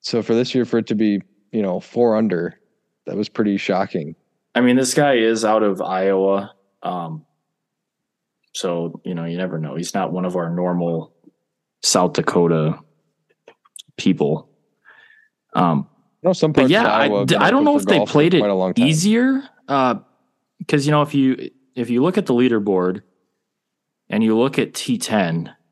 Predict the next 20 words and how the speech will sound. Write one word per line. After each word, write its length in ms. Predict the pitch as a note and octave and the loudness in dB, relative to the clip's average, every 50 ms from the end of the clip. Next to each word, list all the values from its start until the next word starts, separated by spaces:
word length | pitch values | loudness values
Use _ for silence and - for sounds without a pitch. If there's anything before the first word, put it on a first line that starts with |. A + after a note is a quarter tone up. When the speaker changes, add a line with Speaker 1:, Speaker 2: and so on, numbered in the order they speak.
| _ - | _ -6
Speaker 2:
uh, 160 | - G2 F#2+ | -4 -2 0
there's 220 | F#2+ G#2 G#2 G2+ A2+ | 2 0 0 2 0
a 60 | G#2 | 0
guy 340 | G2+ B2 C3+ D#3 D#3+ C#3 A2+ | 2 2 2 2 2 2 2
on 220 | G2 F#2+ F#2 F2+ | 2 0 0 0
there 360 | F2+ F2 E2+ E2+ F2 - - _ _ _ _ _ _ _ _ _ _ _ _ _ _ _ _ - | -2 -2 -2 -4 -4 -6 -10 _ _ _ _ _ _ _ _ _ _ _ _ _ _ _ _ 0
who 120 | B2+ B2+ B2 | 2 2 2
I 80 | A#2+ | 2
feel 200 | A2 - D#3 F#3 | 2 2 2 2
like 140 | G#3 G#3 F3+ | 2 2 2
is 140 | E3 B2 A#2+ | 2 2 2
usually 320 | C3 C#3+ D3+ E3+ E3 D3+ | 2 2 2 2 2 2
not 280 | C3 B2+ B2+ C#3 D3+ - | 2 2 0 0 0 0
that 160 | C#3+ C#3 A#2+ | 0 0 0
high 180 | A2+ A#2 B2+ C3 | 0 0 0 -2
up 120 | C3 - | -2 -2
the 60 | B2 | -2
leaderboard, 540 | A#2 A#2+ D3 D3+ D3 D#3 D#3+ F3 F#3+ F3+ - | -2 0 0 0 0 0 0 0 -2 -2 -2
but 160 | A#2 A2 - | -2 -2 -2
he, 260 | G#2 A2+ A2 - - | -2 -6 -6 -6 -8